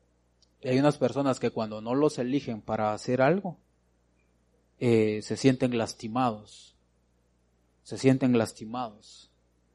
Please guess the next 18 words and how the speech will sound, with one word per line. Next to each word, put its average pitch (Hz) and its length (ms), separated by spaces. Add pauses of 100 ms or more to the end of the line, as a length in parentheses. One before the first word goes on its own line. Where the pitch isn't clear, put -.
(1200)
Y 120 220
se 107 120
sienten 131 340
lastimados, 123 600
se 120 80
sienten 131 360
heridos 139 720
y, 123 40
y, 113 540
y, 104 800
y 127 140
empiezan 120 400
a 110 40
hacer 117 160
ruido 123 260
con 110 180
los 98 180
pies. - 520